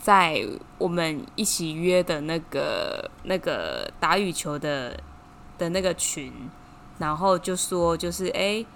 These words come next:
山竹不能打羽球了哦，这样子。然后我就，我就才想起啊，对耶，还有打羽球，看我整个就是痛到已经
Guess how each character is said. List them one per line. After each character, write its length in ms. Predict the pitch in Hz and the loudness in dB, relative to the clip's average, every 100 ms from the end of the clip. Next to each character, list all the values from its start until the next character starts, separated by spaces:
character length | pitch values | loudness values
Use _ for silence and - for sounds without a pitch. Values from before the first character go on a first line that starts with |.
| - - | -20 -8
山 220 | - 208 | 0 2
竹 140 | 208 175 | 2 0
不 140 | 196 | 0
能 160 | 185 165 | 0 2
打 160 | 156 | 2
羽 160 | 170 151 | 2 -2
球 260 | - 139 | -2 -2
了 140 | 135 131 | 0 0
哦， 340 | 135 135 135 | 0 0 -2
这 120 | 135 | 0
样 160 | 156 160 | 0 0
子。 200 | - 156 - - - - - - - | -4 -8 -10 -18 -20 -20 -20 -16 -2
然 160 | 170 | 0
后 440 | 180 214 202 175 - | 6 8 10 8 6
我 120 | 180 | 2
就， 460 | 175 202 196 196 208 - - - - - - - - - - - | 4 8 8 8 4 -4 -20 -20 -20 -20 -20 -20 -20 -20 -10 -2
我 80 | |
就 200 | 180 240 | 4 6
才 240 | 254 - 180 | 6 2 0
想 200 | 180 180 | 0 -2
起 160 | - - | -4 -6
啊， 240 | - - - - | -6 -8 -16 0
对 240 | 349 320 | 2 6
耶， 260 | 254 240 214 208 | 6 4 2 -2
还 80 | |
有 140 | 254 247 | -2 -2
打 200 | 196 196 | -2 -4
羽 160 | 220 | -4
球， 320 | 202 - 180 175 | -4 -2 0 0
看 220 | - 247 | -2 0
我 160 | 202 170 | 2 2
整 220 | 175 160 | 0 -2
个 100 | 165 | -4
就 220 | - 202 | -4 -8
是 120 | 190 | -8
痛 260 | - 208 190 | -4 -2 4
到 180 | 196 170 | 4 4
已 80 | |
经 240 | 160 170 | 0 -4